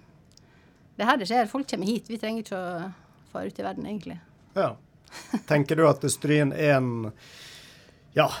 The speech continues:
Speaker 2: en plass, hva, hva er fin lekegrind, eh, om vi kan kalle det, for både far og mor din, og så har nå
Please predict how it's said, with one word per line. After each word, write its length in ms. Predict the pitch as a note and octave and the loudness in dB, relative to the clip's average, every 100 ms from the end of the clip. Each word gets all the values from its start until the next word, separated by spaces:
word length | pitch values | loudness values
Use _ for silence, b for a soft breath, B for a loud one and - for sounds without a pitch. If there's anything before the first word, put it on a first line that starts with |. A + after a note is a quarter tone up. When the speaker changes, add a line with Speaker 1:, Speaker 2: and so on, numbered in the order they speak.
| - | -10
Speaker 2:
en 180 | D#3+ D3 | -4 -2
plass, 380 | D3+ E3+ E3 - | 2 4 4 0
hva, 160 | C#3+ F3+ | 0 2
hva 200 | E3 F3+ | 4 4
er 80 | - | 4
fin 320 | F#3+ F#3+ D#3+ | 2 2 4
lekegrind, 960 | D3+ C#3+ A#2+ - D3+ E3 E3+ D#3 C#3+ C3 | 6 4 2 0 2 4 4 2 0 0
eh, 180 | C3 C3 | 0 0
om 140 | C3 | 0
vi 80 | B2+ | -2
kan 160 | B2+ | -4
kalle 240 | C3+ C#3 D3+ | -2 2 2
det, 100 | C#3 | 2
for 140 | C#3+ | -2
både 380 | C3+ D3 C#3 B2+ | -2 0 0 -2
far 240 | B2+ C#3 C3+ | 0 0 2
og 80 | |
mor 160 | C3+ C3+ | 0 0
din, 160 | B2 A2+ | -2 -4
og 100 | B2 | -6
så 280 | - B2 A#2+ | -4 -2 -2
har 100 | |
nå 120 | A#2+ | -2